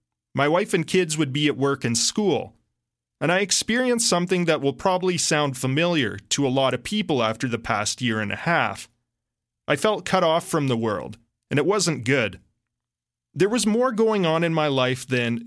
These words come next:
just the pandemic, but I started to despise life, struggling to shake what felt like an unshakable darkness. Alienation and despair marked my days. But that summer day with the sun shining, I ventured an open door.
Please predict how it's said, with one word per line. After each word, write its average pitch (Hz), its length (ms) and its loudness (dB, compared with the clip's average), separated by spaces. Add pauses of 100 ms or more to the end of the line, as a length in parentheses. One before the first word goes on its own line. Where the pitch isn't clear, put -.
just 127 320 -2
the 135 80 -4
pandemic, 127 800 -2 (320)
but 151 140 0
I 160 80 2
started 214 480 0
to 170 80 0
despise 160 640 0
life, 127 500 -2 (320)
struggling 196 580 0
to 175 100 0
shake 147 600 0
what 135 180 0
felt 135 360 0
like 135 200 -2
an 127 120 0
unshakable 123 720 0
darkness. 131 800 -2 (680)
Alienation 165 720 0
and 135 100 -2
despair 131 600 0
marked 117 420 -4
my 113 160 0
days. 110 580 -2 (720)
But - 160 -2
that 233 200 2
summer 233 340 2
day 175 260 0
with 165 200 -2
the 151 40 -2
sun 165 320 0
shining, 143 640 0 (300)
I 147 100 2
ventured 131 420 0
an 127 140 0
open 123 320 0
door. 147 540 0